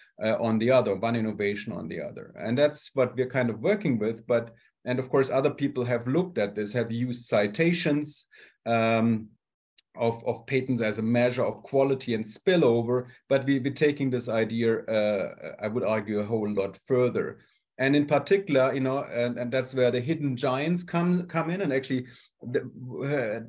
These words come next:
what we argue, there are hidden giants, and, uh, there are also illusory giants. And what you see here is a simple example of that. You have two innovations, uh, A and B, and maybe, you know, at, at, if you look at them at first,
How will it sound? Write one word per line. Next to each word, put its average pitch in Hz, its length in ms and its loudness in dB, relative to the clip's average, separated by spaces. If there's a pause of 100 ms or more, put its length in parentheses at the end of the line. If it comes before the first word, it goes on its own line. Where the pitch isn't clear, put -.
what 127 320 -2
we 135 80 4
argue, 160 300 4
there 123 140 4
are 113 100 0
hidden 190 300 2
giants, 156 560 0
and, 135 300 -2
uh, 131 100 0
there 135 180 2
are 139 40 2
also 151 300 0
illusory 156 560 0
giants. 104 580 -4 (300)
And 127 340 2
what 131 160 2
you 139 60 2
see 175 260 -2
here 156 200 4
is 135 120 0
a 131 40 -4
simple 165 420 -2
example 127 680 -2
of 101 180 -8
that. 139 220 2
You 127 120 0
have 117 300 0
two 165 200 0
innovations, 151 840 0 (460)
uh, 127 480 2
A 139 180 4
and 120 180 0
B, 175 300 -2
and 135 260 -4
maybe, 143 600 -2 (240)
you 139 80 -2
know, 147 240 2
at, - 180 -2
at, 151 140 -2 (120)
if - 160 -10
you 160 120 -2
look 196 200 6
at 151 200 2
them 127 160 0
at 117 180 -6
first, 147 540 -4